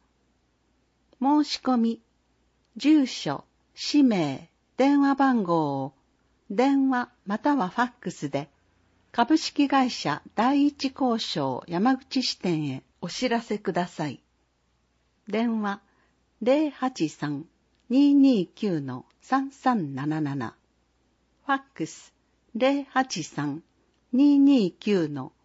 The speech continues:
三三七八。健康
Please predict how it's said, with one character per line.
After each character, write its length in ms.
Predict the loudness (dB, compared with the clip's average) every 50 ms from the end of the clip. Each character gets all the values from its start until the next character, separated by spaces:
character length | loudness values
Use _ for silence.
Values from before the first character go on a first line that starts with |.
| _ _ _ _ _ _ _
三 320 | 0 0 2 2 2 -2
三 420 | -2 0 0 2 2 2 -2 -4 -6
七 240 | -4 -4 -4 -4
八。 480 | -6 -8 -10 -12 -12 _ -14 -18 -18 _ _ _ _ _ _ _ _ _ _ _ _ _ _ _ _ _ _ _ _ _ _ _ _ _ _ _ _ _ _ _ _ _ _ _ _ _ _ _ _ _
健 220 | -6 0 0 0 0
康 260 | 2 0 0 0